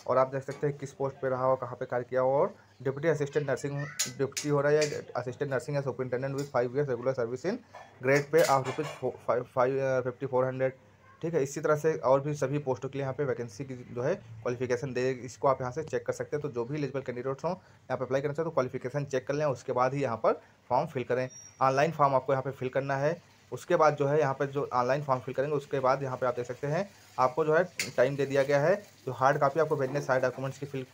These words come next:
अ, जो है आपका प्रिंट आउट निकलेगा, उसको पन्द्रह दिन का आपको time दे दिया गया है। यहाँ पर पन्द्रह दिन के, के अंदर अंदर जो है आपको सारे डॉक्यूमेंट्स आपको यहाँ पे भेजने होंगे, और जिसके लिए पन्द्रह दिन का आपको time दिया जाएगा, यानी उन्नीस तारीख के बाद से पन्द्रह दिन का टाइम आपको और दिया जाएगा।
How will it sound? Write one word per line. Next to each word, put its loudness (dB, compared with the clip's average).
अ, -6
जो 0
है 2
आपका 0
प्रिंट -4
आउट 6
निकलेगा, 0
उसको -6
पन्द्रह 4
दिन -2
का 4
आपको 2
time 2
दे -2
दिया 0
गया 0
है। 2
यहाँ -2
पर -12
पन्द्रह -2
दिन -6
के, -4
के -4
अंदर 0
अंदर 2
जो -2
है 0
आपको 4
सारे 6
डॉक्यूमेंट्स 2
आपको 2
यहाँ 0
पे -4
भेजने -2
होंगे, 2
और 2
जिसके -8
लिए 0
पन्द्रह 2
दिन -10
का 2
आपको -2
time -2
दिया 2
जाएगा, 2
यानी -4
उन्नीस -8
तारीख -2
के -10
बाद -2
से -6
पन्द्रह -6
दिन -6
का -4
टाइम -4
आपको -2
और 4
दिया 6
जाएगा। 4